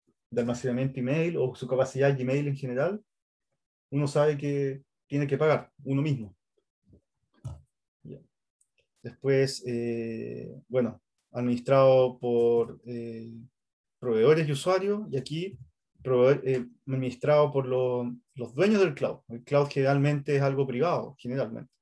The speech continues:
¿cierto? Aquí, bueno, tiene que ver mismo con la siguiente fila, esto como universidades, gobierno, instituciones de investigación,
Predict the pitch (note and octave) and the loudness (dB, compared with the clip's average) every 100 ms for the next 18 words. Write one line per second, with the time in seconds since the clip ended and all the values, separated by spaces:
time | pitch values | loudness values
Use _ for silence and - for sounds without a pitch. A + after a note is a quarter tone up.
0 | _ - B2+ D#3+ F3+ _ _ _ _ _ | _ -12 -12 -12 -18 _ _ _ _ _
1 | _ _ _ _ _ _ - A2+ B2 A#2 | _ _ _ _ _ _ -18 -10 -6 -2
2 | A#2+ A2+ - C3+ C3 C3+ B2+ C3+ C3+ C3 | -2 -2 -2 -2 2 2 2 0 0 0
3 | B2 - C3+ C3 C#3 F#3 F#3+ F#3+ G3 C3 | -4 -4 -4 -6 -6 -6 -4 -6 -10 -14
4 | - C#3 C#3 B2 A#2+ B2+ A#2 A2+ - C3+ | -6 -4 -2 -2 -2 0 -2 -2 -2 2
5 | C#3 B2+ A#2+ C3+ E3+ F3 E3+ E3+ E3 E3 | 2 2 0 2 0 0 -6 -6 -8 -12
6 | - C3+ B2 B2 A#2+ C3+ C3 B2 A#2 B2+ | -12 -10 -8 -8 -6 -4 -4 -2 -4 -4
7 | A#2+ - E3+ G#3 | -4 -2 -4 -4